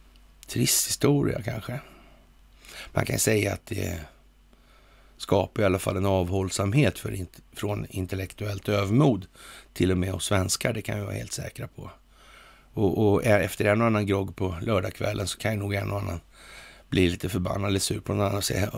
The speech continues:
"Men du, din dumma jävel, alltså. Gjorde inte du sådär, va?" Det här kommer ju naturligtvis bli en riktigt bra grej för den svenska befolkningen. En läxa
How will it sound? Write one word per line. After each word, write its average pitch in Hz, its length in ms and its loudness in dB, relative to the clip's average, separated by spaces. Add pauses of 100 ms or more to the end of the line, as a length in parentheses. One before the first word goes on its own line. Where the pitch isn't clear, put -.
"Men 101 480 -2
du, 95 180 0
din 98 160 0
dumma 104 320 4
jävel, 104 340 -4
alltså. - 240 -8 (760)
Gjorde 101 220 2
inte 107 140 0
du 113 120 6
sådär, 104 300 0
va?" 104 160 -8 (1300)
Det 107 140 4
här 98 180 4
kommer - 280 -8
ju - 60 -8
naturligtvis - 480 -8
bli - 280 -8 (140)
en 104 280 -2
riktigt 101 460 -4
bra 95 360 -6 (220)
grej - 460 -4 (220)
för - 300 -6 (220)
den 85 180 -4
svenska 107 340 -4
befolkningen. - 560 -10
En 101 160 0
läxa - 540 0